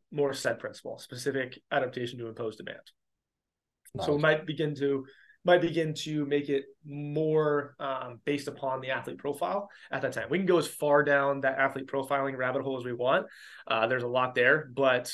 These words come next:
Speaker 1: um, I think just the general outline is knowing what, like, the general G P P to strength to strength, speed to speed, strength.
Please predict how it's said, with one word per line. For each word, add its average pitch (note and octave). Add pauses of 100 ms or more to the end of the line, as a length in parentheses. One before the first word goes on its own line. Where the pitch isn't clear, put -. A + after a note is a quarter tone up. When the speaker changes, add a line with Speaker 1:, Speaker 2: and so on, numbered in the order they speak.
(160)
Speaker 1:
um, A2+ (200)
I D3+
think D#3+
just F3
the D3
general C#3
outline C3
is A#2+
knowing F#3
what, D3
like, B2+ (440)
the C3
general C#3+
G C#3
P C3+
P C3+
to B2
strength B2
to A#2+
strength, B2
speed B2
to A#2
speed, A#2+
strength. G#3+